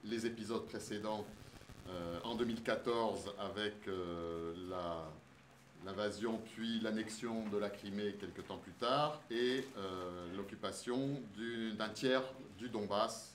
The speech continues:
région très, très industrielle de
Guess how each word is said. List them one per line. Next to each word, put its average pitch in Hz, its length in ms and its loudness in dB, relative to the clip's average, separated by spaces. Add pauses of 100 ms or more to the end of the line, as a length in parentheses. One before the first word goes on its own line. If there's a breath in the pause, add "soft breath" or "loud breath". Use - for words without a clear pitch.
région 98 420 -4 (880 loud breath)
très, 139 200 0
très 127 260 0
industrielle 107 800 -2 (140)
de 107 280 0